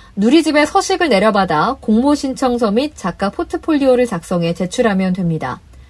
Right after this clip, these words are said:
공모로 선정된 신진 작가 개인전의 자세한 전시 일정은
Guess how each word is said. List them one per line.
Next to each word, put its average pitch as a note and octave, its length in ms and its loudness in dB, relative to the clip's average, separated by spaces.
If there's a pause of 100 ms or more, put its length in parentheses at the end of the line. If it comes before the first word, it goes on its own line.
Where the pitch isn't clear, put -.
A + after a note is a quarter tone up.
(360)
공모로 D4 380 4
선정된 C4+ 520 2
신진 E4+ 380 -2
작가 C4+ 340 4
개인전의 F#3+ 520 0
자세한 G3+ 380 -2
전시 G3+ 380 -2
일정은 F#3 640 0